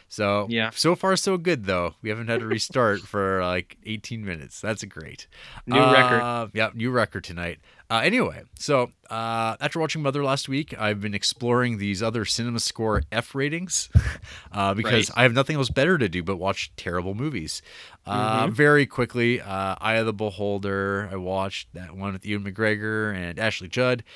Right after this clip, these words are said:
Speaker 1: Uh, very nineties, and you could tell why this movie's, like, not really
Speaker 2: Mm-hmm.
Speaker 1: liked by anybody. There's just not enough there to even, like, talk about.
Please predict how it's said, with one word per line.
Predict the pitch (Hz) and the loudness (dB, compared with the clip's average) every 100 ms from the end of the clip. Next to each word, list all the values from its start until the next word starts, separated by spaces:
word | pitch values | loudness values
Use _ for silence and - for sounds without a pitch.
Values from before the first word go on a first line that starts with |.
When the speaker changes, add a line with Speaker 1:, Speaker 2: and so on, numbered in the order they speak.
| - - | -20 -10
Speaker 1:
Uh, | 92 92 92 82 | -2 0 0 -2
very | 87 95 110 113 | -2 2 2 2
nineties, | 104 101 101 98 98 98 - - | 0 -2 -2 -4 -6 -8 -12 -10
and | 90 90 85 87 | -10 -8 -8 -8
you | 98 | -10
could | 98 | -4
tell | 123 113 | 0 2
why | 98 101 | 2 0
this | 98 | -2
movie's, | 110 101 | -6 -4
like, | 95 87 - | -6 -6 -10
not | 95 92 - | -6 -6 -6
really | 98 92 90 | -6 -4 -4
Speaker 2:
Mm-hmm. | 85 131 | -8 -6
Speaker 1:
liked | 87 101 - | -2 -2 -2
by | 87 | -4
anybody. | 90 104 104 104 98 | -2 -2 0 -2 -2
There's | 113 117 | -4 -4
just | 123 | -4
not | 95 87 | -4 -2
enough | 87 85 - | -2 -6 -8
there | 90 85 | -6 -6
to | 82 | -6
even, | 82 80 76 | -8 -8 -10
like, | 73 - _ - _ | -16 -20 _ -20 _
talk | - 87 - | -10 -8 -8
about. | 90 90 90 | -4 -2 -4